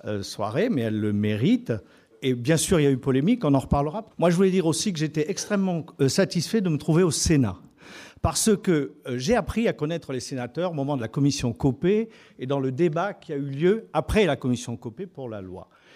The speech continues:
Et j'ai trouvé que les sénateurs avaient la pêche. Et j'ai trouvé que les sénateurs étaient modernes.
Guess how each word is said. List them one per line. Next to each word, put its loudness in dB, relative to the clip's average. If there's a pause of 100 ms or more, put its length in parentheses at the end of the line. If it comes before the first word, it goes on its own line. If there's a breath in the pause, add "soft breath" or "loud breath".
(140)
Et 0
j'ai 2
trouvé -4
que -2
les 2
sénateurs 0
avaient -2
la -4
pêche. -14 (380 loud breath)
Et 0
j'ai 4
trouvé 2
que -4
les -2
sénateurs 0
étaient -2
modernes. 0